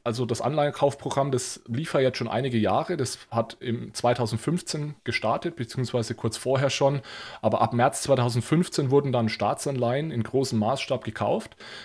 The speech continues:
Das lief bis Ende zweitausendachtzehn, bis Dezember zweitausendachtzehn. Dann wurde das beendet und wurde dann im November zweitausendneunzehn wieder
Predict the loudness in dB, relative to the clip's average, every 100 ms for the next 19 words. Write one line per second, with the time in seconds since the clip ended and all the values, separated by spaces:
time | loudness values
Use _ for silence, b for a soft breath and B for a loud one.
0 | B -6 -4 -6 -4 -2 -2 -2 -2 -2
1 | 0 0 0 -2 0 -2 -2 -2 -4 -4
2 | -4 -4 -2 -4 -2 -2 0 -2 -2 -4
3 | -4 -6 -6 -6 -4 -4 -2 0 4 4
4 | 4 2 -2 -10 -6 -2 2 0 -2 _
5 | -20 B B B _ _ 2 2 4 4
6 | 4 4 2 2 -4 -2 0 4 4 6
7 | 4 6 4 4 2 2 2 4 4 2
8 | -2 -2 2 2 2 -2